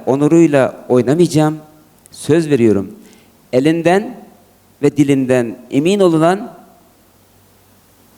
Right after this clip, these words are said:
bir rektör, bir arif olmak istiyorum. Arife tarif gerekmez.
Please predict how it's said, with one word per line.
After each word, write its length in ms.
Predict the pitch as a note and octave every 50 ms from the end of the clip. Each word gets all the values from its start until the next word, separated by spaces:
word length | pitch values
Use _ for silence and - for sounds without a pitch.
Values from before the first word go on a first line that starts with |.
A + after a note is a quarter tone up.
| _ _ -
bir 160 | C3 C#3 C3 A#2+
rektör, 420 | C#3 C#3+ C#3 - - G3 G#3 G#3 G3 - - - - - - - _ C3+
bir 240 | D#3+ D#3 - - C#3
arif 300 | D3 D#3 F3+ G3 - D3
olmak 280 | C3+ A#2+ A2 A2+ -
istiyorum. 440 | G#2+ G#2+ - - A2 G#2 G2+ G2+ G2+ - - - - _ _ _ _ _
Arife 340 | - C#3 C#3+ D3 D#3 F3 F3+
tarif 360 | F3 - D3+ C3 C#3 E3 F#3+ F3+ - - - - - _ _ _ _
gerekmez. 520 | - D#3 D#3+ E3 D#3+ D#3+ A#2+ A2 F2+ -